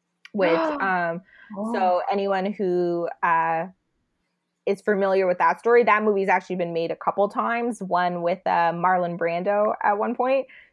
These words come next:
Speaker 1: So if anyone's interested in that story, it's gonna be kind of a modern take. Um, so yeah, super excited for that.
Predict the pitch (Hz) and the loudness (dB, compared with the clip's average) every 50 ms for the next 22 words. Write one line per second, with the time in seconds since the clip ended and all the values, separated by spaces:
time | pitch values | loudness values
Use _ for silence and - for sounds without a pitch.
0 | _ _ - 240 220 202 196 190 190 - - - - 202 202 202 196 214 214 214 | _ _ 4 6 8 8 8 6 6 4 2 0 0 0 0 2 2 2 2 2
1 | 214 202 175 - - 214 - 196 196 - - 190 180 180 185 180 185 190 185 - | 2 0 0 -4 -6 -4 -4 -4 -4 -4 -4 -6 -4 -2 -2 -2 -2 -2 -4 -6
2 | - - 185 175 175 175 170 170 170 - - 180 175 170 175 - - 208 190 180 | -4 0 0 2 2 2 0 -2 -4 -4 -6 -4 -4 -4 -6 -6 -6 -4 -4 -2
3 | 175 180 170 175 175 180 180 180 185 185 180 185 180 175 202 180 - - - - | -2 -2 -2 0 4 6 6 8 8 6 4 2 0 0 -2 -4 -10 -14 -8 -4
4 | 214 190 233 311 - - - - - _ - - - - _ _ _ - 180 175 | -2 0 0 -2 -4 -6 -20 -20 -20 _ -20 -20 -20 -20 _ _ _ -6 -4 -2
5 | 170 165 160 160 160 160 175 _ _ _ - 233 240 240 202 135 113 - _ _ | -2 -2 -4 -6 -8 -10 -14 _ _ _ 4 6 6 8 6 4 2 -4 _ _
6 | _ _ _ _ _ - _ _ _ _ - 285 302 262 302 285 285 - - 254 | _ _ _ _ _ -20 _ _ _ _ -2 0 2 4 4 4 6 6 6 6
7 | 240 - - 226 202 196 196 196 196 190 - - | 6 6 4 4 6 6 6 6 6 4 2 -2